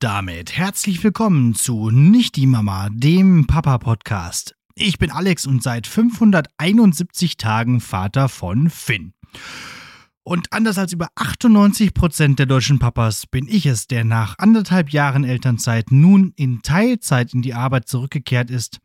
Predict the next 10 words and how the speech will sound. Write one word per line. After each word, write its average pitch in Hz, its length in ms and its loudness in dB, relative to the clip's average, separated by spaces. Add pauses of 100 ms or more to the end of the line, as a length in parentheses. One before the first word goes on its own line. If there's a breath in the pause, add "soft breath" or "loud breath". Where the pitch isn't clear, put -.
(400)
um 117 240 2
weiterhin 160 580 0
hauptsächlich 113 680 -6
für 180 120 -2
meinen 131 340 0
Sohn 92 500 -8 (160)
da - 240 -14
zu - 160 -18
sein. 104 180 -18 (1400)
So, 127 260 -6